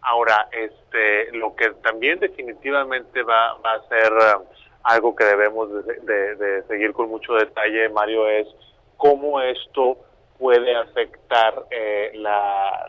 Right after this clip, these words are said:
la llegada de futuras inversiones en el país. Y bueno, ya, ya no digamos en el sector energético, porque pues eso ya, ya queda claro con, con unas cifras que se hicieron a, públicas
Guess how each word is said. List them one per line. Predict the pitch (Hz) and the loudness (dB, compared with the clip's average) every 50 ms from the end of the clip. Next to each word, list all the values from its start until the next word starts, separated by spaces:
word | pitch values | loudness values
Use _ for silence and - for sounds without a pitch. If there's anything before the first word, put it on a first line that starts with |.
| - 117 | -14 -10
la | 117 113 110 | -8 -6 -4
llegada | 110 110 110 107 117 113 113 117 117 | -2 -2 0 2 4 6 6 6 6
de | 117 110 | 4 2
futuras | - - 117 - - 120 110 110 - - | 0 -4 -8 -4 -2 -2 -2 -2 -2 -6
inversiones | 113 104 104 101 95 113 110 104 104 104 | -6 -4 -4 -4 -4 -4 -6 -6 -8 -8
en | 107 101 98 | -8 -10 -10
el | 95 | -6
país. | - 95 92 92 90 92 | -4 -2 -2 -2 -4 -8
Y | 101 98 | -6 0
bueno, | 101 101 92 87 87 87 - 95 | 0 0 0 0 -4 -12 -6 -2
ya, | 101 98 104 101 | 0 0 0 0
ya | 101 104 104 | 0 -2 -2
no | 110 110 | -2 -4
digamos | 107 104 104 107 107 104 - | -4 -4 -2 -2 -4 -4 -8
en | 101 98 | -12 -16
el | 92 - | -16 -16
sector | 104 - _ - 110 104 101 - - _ _ _ _ _ _ _ | -18 -10 _ 2 2 2 2 0 -6 _ _ _ _ _ _ _
energético, | - 107 110 107 - - 170 170 - 151 - 117 - | 0 2 2 4 4 4 2 2 0 -2 -4 -4 -2
porque | - 107 - - 104 98 | 0 -2 0 0 0 -2
pues | - 107 - - | 0 0 0 2
eso | 110 98 - 123 | 2 2 2 2
ya, | 110 107 104 104 98 98 - - _ _ _ _ _ _ _ - | 4 4 6 6 4 4 0 -4 _ _ _ _ _ _ _ 0
ya | 110 107 - | 0 0 2
queda | - 110 104 104 101 98 | 2 2 4 4 2 0
claro | - 107 101 101 104 104 101 | -2 -2 0 2 2 2 2
con, | 107 101 92 90 - - _ - | 2 0 0 0 -4 -14 _ -10
con | 110 101 101 | -8 -8 -6
unas | 104 107 104 104 - | -2 -2 -2 -2 -2
cifras | - 110 95 113 107 104 101 - | -6 -14 -6 -2 -2 -2 -2 -2
que | - 98 | -8 -10
se | 92 98 95 | -10 -12 -14
hicieron | 90 - 107 104 104 101 104 104 | -8 -4 0 2 2 2 2 0
a, | 101 98 - _ _ _ _ _ _ _ - | -2 -2 -4 _ _ _ _ _ _ _ -10
públicas | 392 349 - - - - | -8 -6 -6 -6 -8 -10